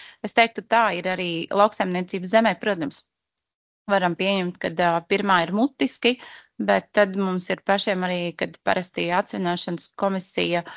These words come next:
tad gatavo nākošo lēmumu par domas sēdes, uz domas sēdi par atkārtotām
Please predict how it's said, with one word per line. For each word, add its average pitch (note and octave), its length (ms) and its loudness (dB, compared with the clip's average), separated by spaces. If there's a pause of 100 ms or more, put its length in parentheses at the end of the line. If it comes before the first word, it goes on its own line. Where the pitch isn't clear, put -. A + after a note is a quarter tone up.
(240)
tad F3 180 -2
gatavo F3+ 400 2
nākošo F3+ 540 0
lēmumu F3 420 0
par F3 160 -4
domas F3+ 400 -2
sēdes, F3+ 580 -2
uz - 140 -6
domas G3 320 4
sēdi F#3+ 160 4
par G3 140 4
atkārtotām G#3+ 840 0